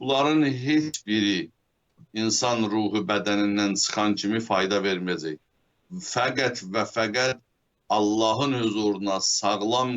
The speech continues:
qəlblə çıxan şəxslər fayda aparacaq. İbrahim Peyğəmbər sallal-,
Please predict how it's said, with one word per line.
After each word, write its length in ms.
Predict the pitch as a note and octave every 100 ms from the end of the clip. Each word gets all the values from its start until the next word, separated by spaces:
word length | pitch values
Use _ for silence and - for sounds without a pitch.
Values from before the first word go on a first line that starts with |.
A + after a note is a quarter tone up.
| A#2
qəlblə 460 | A#2 A2+ F#2+ G2+ G2 F2
çıxan 480 | - - - A#2 G#2+
şəxslər 480 | G2 F2 - A2
fayda 320 | - F#2+ F2+ F2+
aparacaq. 540 | - F2+ E2+ E2 D2+ _ _ _ _ _ _
İbrahim 560 | G#2+ G#2+ G#2+ A#2 A#2+
Peyğəmbər 720 | A#2 G#2 F#2+ G2 G2 F#2+ G2 F#2+ - _
sallal-, 520 | _ - G2+ G2 G2